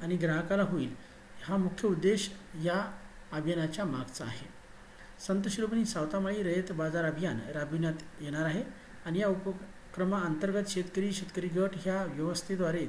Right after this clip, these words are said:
थेट ग्राहकापर्यंत आपला भाजीपाला असेल, फळपीक असेल किंवा शेतपीक असेल ते देऊ शकतात आणि या अभियानाचे समन्वय आणि सहनियंत्रण जिल्हा स्तरावर प्रकल्प संचालक आत्मा आणि विभागीय उपस-, उपस-,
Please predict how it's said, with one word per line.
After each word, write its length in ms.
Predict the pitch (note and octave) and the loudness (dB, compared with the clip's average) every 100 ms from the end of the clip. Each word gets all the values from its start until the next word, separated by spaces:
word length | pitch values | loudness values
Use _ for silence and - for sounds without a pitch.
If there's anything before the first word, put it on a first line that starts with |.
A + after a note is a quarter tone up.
| - | -2
थेट 200 | F#3+ G#3 | 0 2
ग्राहकापर्यंत 720 | F3 D#3+ D#3+ E3 D#3+ F3 F#3 | 2 2 0 -2 -2 -2 0
आपला 400 | E3 D#3+ E3 E3 - - - - - | -2 0 -2 -2 -6 -14 -14 -16 -10
भाजीपाला 540 | C#3+ C#3+ D3 F#3 F3+ F#3 | -4 -2 0 0 2 2
असेल, 420 | F3 - G3+ G3 - | 0 0 0 -2 -4
फळपीक 360 | E3 E3 F#3+ F#3+ | -2 0 0 2
असेल 260 | F3 G3+ | 0 0
किंवा 240 | F#3 F#3+ G3+ | -2 -2 -2
शेतपीक 1080 | - F#3 F#3 - - - - - - G#3 G3 | 0 -2 -2 -6 -14 -16 -16 -16 -6 -2 0
असेल 340 | D#3 - G#2 - - - - - | 0 0 -6 -8 -12 -14 -14 -6
ते 60 | G#3+ | 0
देऊ 220 | F3 E3 | 4 6
शकतात 340 | E3+ F3 G3 B3 - | 4 2 0 -2 -2
आणि 140 | F3+ G3+ | 0 2
या 120 | G#3+ | 4
अभियानाचे 500 | F#3+ G3+ G3+ G3 G3+ | 4 4 4 0 -2
समन्वय 380 | - F3+ F#3 F#3+ | -2 0 2 4
आणि 160 | F#3 | 2
सहनियंत्रण 580 | F3+ F3+ F3 F3+ F3+ G3 | 2 2 2 2 2 0
जिल्हा 220 | D#3 E3 | 2 0
स्तरावर 340 | E3+ F#3 F#3 F3+ | 0 0 0 0
प्रकल्प 440 | - D#3 E3+ E3+ | -2 -2 -4 -4
संचालक 460 | - E3 F3 F3+ - | -2 -2 0 -2 -2
आत्मा 360 | D3+ - D#3+ G#2+ - - - | -6 -2 -2 -2 -8 -14 -4
आणि 140 | E3+ | 0
विभागीय 380 | E3+ D#3+ F#3+ G3+ | 2 4 4 4
उपस-, 340 | A3 F#3 - G3 G3 - F3 | 2 0 -2 -4 -6 -10 -10
उपस-, 520 | E3 G3+ F3+ - | -4 -4 -2 -6